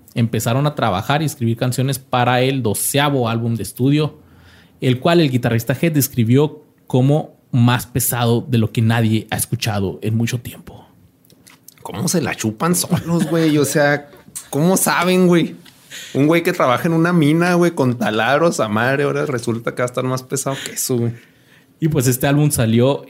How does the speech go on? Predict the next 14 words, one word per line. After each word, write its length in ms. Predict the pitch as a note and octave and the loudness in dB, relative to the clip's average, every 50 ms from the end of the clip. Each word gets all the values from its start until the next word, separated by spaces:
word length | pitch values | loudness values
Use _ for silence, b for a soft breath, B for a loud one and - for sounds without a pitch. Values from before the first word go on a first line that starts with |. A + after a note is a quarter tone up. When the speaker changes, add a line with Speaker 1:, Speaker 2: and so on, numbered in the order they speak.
| - | -4
Speaker 1:
el 360 | - C#3 C#3 C#3 C#3 C#3 C#3+ | -2 0 2 2 2 0 0
veintiuno 440 | C3+ C#3 C3 B2 A2+ A#2+ C#3 D#3 F3 | 0 0 0 0 0 2 2 2 2
de 60 | E3 | 2
octubre 320 | D3+ A#2+ - - C#3 D3+ D#3+ | 2 0 -2 -2 0 0 0
del 80 | D#3 D3+ | 2 0
dos 140 | C3 A#2 A2+ | 0 0 0
mil 100 | B2 C3 | 0 0
dieciséis. 480 | C#3+ C#3+ C#3 A#2+ - F3 A#3 C#4+ - - | -2 -2 -2 0 0 0 0 -2 -4 -4
Se 160 | - - - | -6 -4 -4
llama 180 | B2+ C3 C3+ C3+ | -2 -2 -2 -2
The 140 | A#2+ B2 A#2 | -2 -2 -2
Serenity 720 | - - - G#2 G2 A#2 C3+ D3+ D#3+ D#3+ E3+ F2 - - _ _ | 0 0 0 0 2 2 2 2 0 0 -2 -2 -4 -6 _ _
of 160 | - A2+ - | -4 -4 -4
Suffering. 600 | - - - A#2 G2+ - - F2+ D#2 A#1 G1+ A#2 | -4 -2 -2 -2 -2 -2 -4 -6 -8 -8 -10 -14